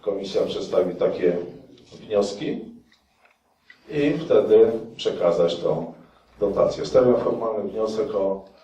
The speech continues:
przegłosowanie, by taką komisję powołać. Powtarzam, z osób, które zgłosiły się do prac w ra-, w komisji rewizyjnej, aby zbadać sens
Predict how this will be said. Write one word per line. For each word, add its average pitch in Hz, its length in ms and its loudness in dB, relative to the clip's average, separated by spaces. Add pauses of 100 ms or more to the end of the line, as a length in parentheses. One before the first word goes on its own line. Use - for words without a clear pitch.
(320)
przegłosowanie, 104 680 2
by 98 160 2
taką 98 320 0
komisję 92 500 -2 (480)
powołać. - 360 2
Powtarzam, - 560 -2 (340)
z 107 80 -2
osób, 104 420 0
które 95 280 -2
zgłosiły 95 480 -2
się 92 60 -4
do 87 140 0
prac 85 440 -2 (760)
w - 380 -8 (840)
ra-, 90 320 2 (320)
w 90 260 2 (1300)
komisji 95 560 -2 (120)
rewizyjnej, 123 720 2 (160)
aby 107 280 4
zbadać 101 840 0
sens - 580 -2